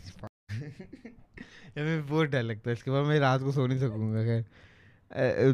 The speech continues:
मुझे ना अम्मी ने कहा कि, अ, मैं, अ, मैं, अम्मी मेरे right side पे लेटी हुई थी, तो मैं सामने पर्दा लगा हुआ था। तो एक दफ़ा मैं देखते देखते ना सामने से कोई गया, तो भाई नीचे सोया हुआ था, हम सारे एक ही room में सोते थे क्योंकि भाई छोटा था तो हम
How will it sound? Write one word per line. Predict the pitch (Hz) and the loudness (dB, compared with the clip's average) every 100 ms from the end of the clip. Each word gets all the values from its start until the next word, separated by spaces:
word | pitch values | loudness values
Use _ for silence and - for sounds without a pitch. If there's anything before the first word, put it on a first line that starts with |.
| 127 | 4
मुझे | 127 131 131 139 139 156 | -4 -2 2 2 4 4
ना | 160 160 143 123 - _ | 4 4 4 0 -8 _
अम्मी | 131 131 143 | 0 2 2
ने | 147 | 0
कहा | 143 143 143 | 0 0 0
कि, | - 151 143 131 120 | 0 0 2 2 0
अ, | 139 | 0
मैं, | 147 147 | 0 -4
अ, | 101 139 | -4 -2
मैं, | 143 - | -2 -2
अम्मी | 139 147 | -2 0
मेरे | 151 151 | 0 2
right | 143 135 | 4 4
side | 147 139 | 4 0
पे | 147 | 2
लेटी | 139 135 135 | 4 4 4
हुई | 139 | 2
थी, | 147 | 0
तो | 143 151 | 0 2
मैं | 139 135 131 117 | 4 2 2 2
सामने | 135 127 135 | 2 4 2
पर्दा | 135 131 120 131 | 4 2 4 4
लगा | 127 117 | 4 2
हुआ | 117 | 0
था। | 117 110 - - - - _ | -4 -8 -12 -20 -20 -20 _
तो | 131 127 123 123 120 | 0 2 4 4 2
एक | 127 131 | 2 2
दफ़ा | 135 147 | 4 4
मैं | 147 147 | 4 4
देखते | 135 120 147 | 2 2 0
देखते | 139 131 156 | 2 0 0
ना | 147 | 0
सामने | 165 139 127 131 | 0 0 2 2
से | 127 131 | 0 2
कोई | 135 | 2
गया, | 127 117 113 107 _ _ _ _ - | 4 4 2 0 _ _ _ _ 0
तो | 120 120 120 | 4 6 4
भाई | 120 135 139 | 6 4 4
नीचे | 143 131 160 | 2 0 0
सोया | 170 | 2
हुआ | 151 | 2
था, | 151 151 | 4 2
हम | 139 | 2
सारे | 135 135 135 | 2 4 4
एक | 131 | 2
ही | 131 | 2
room | 127 | 2
में | 123 120 | 4 2
सोते | 127 123 123 | -2 -2 -2
थे | 123 | -2
क्योंकि | 127 127 | -4 -4
भाई | 135 127 127 | 0 2 2
छोटा | 127 131 120 | 0 0 2
था | 131 139 | 2 4
तो | 139 135 | 4 2
हम | 135 127 | 2 0